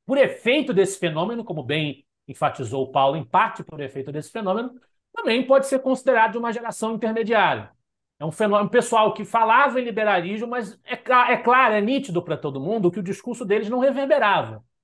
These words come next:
Era um discurso que não tinha muito efeito. Ele ficava restrito a alguns círculos e a política tava marcada mesmo por uma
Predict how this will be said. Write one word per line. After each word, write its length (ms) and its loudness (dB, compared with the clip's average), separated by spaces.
Era 160 -2
um 60 -2
discurso 400 -4
que 80 -6
não 100 -4
tinha 200 -2
muito 240 -2
efeito. 600 0
Ele 140 -6
ficava 380 0
restrito 480 0
a 40 4
alguns 300 0
círculos 580 -4
e 120 0
a 180 2
política 640 0
tava 240 -2
marcada 640 0
mesmo 420 -2
por 220 -20
uma 480 0